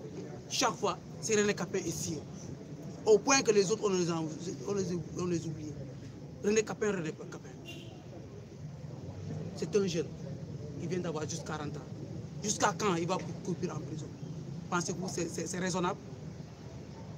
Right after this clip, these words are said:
Donc moi, je dis, si nous allons d'abord l'expliquer, mais nous ne sommes pas là pour le dissuader sur quoi que ce soit.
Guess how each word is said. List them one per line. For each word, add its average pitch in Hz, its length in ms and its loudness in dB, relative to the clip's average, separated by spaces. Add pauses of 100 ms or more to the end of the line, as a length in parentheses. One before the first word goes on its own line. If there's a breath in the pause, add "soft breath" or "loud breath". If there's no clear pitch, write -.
(200)
Donc 185 200 2
moi, 180 460 4 (680)
je - 140 -4
dis, - 260 -6 (720)
si 247 560 6 (1040)
nous - 140 0
allons 180 140 0
d'abord 170 360 0 (420)
l'expliquer, - 420 -2 (2000)
mais 175 60 2
nous - 40 4
ne 175 40 2
sommes 170 200 0
pas 190 180 4
là 185 160 6
pour 175 220 6
le 170 100 4
dissuader 160 580 8 (380)
sur - 300 0
quoi 226 160 6
que - 100 -4
ce - 80 -4
soit. - 180 -2